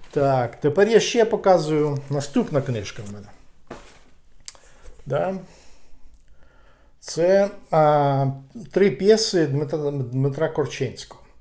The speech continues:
Його будуть, мені здається, я так думаю, вивчати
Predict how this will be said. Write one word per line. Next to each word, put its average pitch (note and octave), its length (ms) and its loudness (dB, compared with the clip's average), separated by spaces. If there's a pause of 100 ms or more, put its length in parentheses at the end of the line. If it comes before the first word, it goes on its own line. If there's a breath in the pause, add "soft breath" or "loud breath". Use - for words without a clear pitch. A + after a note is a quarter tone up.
(600 loud breath)
Його A3+ 720 4
будуть, A3 600 -4
мені E3 320 0
здається, E3 800 0
я D#3 60 -8
так C3+ 180 -2
думаю, D3+ 340 -2 (640 loud breath)
вивчати C#3+ 880 -2